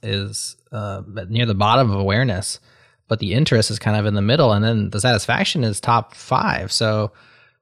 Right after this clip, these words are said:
it's very highly satisfying to those people who are using it. There's, it's got a decent amount of interest. Um, people want to learn about it, but of those people,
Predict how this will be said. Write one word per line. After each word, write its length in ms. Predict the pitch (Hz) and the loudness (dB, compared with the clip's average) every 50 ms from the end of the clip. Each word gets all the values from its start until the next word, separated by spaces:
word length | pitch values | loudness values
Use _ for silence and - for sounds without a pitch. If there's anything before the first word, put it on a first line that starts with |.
| _ _ _ | _ _ _
it's 280 | - 110 107 101 - - | -2 -2 -2 -2 -6 -8
very 480 | - 107 107 107 110 127 147 151 156 135 | -4 -2 2 2 4 4 4 6 4 4
highly 380 | 110 120 120 117 110 110 104 | 4 4 4 2 2 2 0
satisfying 560 | - - 104 101 98 - 104 101 98 98 98 | 2 2 2 2 2 0 0 0 2 0 0
to 100 | 98 - | -2 -2
those 180 | 95 95 92 - | -4 -4 -4 -4
people 220 | - 98 107 95 | -6 -6 -6 -4
who 100 | 92 - | -4 -4
are 80 | 98 95 | -4 -4
using 380 | 95 95 95 98 104 107 98 101 | -6 -8 -8 -10 -8 -8 -6 -4
it. 160 | 113 117 113 | -4 -4 -4
There's, 340 | 113 101 98 98 - - - _ - | -2 -2 -2 -2 -4 -6 -6 _ -6
it's 220 | 107 104 101 - | -6 -6 -6 -6
got 180 | - 107 104 101 | -6 -6 -6 -4
a 40 | 98 | -2
decent 280 | 98 110 123 - 160 | -2 -2 0 0 0
amount 220 | 151 131 113 101 98 | 2 2 2 0 -2
of 80 | 101 | -4
interest. 520 | - - 104 - - 110 110 - - - - _ _ _ _ _ _ _ _ - | -6 -8 -8 -8 -8 -8 -8 -8 -10 -12 -18 _ _ _ _ _ _ _ _ -6
Um, 580 | 107 101 95 98 95 95 92 95 104 107 - - | -4 -2 0 0 -2 -4 -6 -8 -10 -12 -8 -4
people 300 | - 127 110 110 104 98 | -2 -2 0 0 0 0
want 200 | 110 131 151 - | 0 0 0 0
to 100 | - 107 | -2 -2
learn 160 | 98 92 92 | 0 0 0
about 260 | 87 85 90 78 82 | -2 -4 -4 -6 -6
it, 160 | 92 98 - _ _ _ _ _ _ _ _ _ - | -8 -10 -12 _ _ _ _ _ _ _ _ _ -8
but 460 | 110 113 107 101 101 98 95 - - _ - | -2 0 2 2 2 2 0 -2 -8 _ -2
of 160 | 120 123 120 | 0 2 2
those 180 | 117 117 107 98 | 2 2 0 0
people, 500 | - - 104 - - 98 98 92 - | -2 -4 -4 -2 -2 -2 -2 -2 -4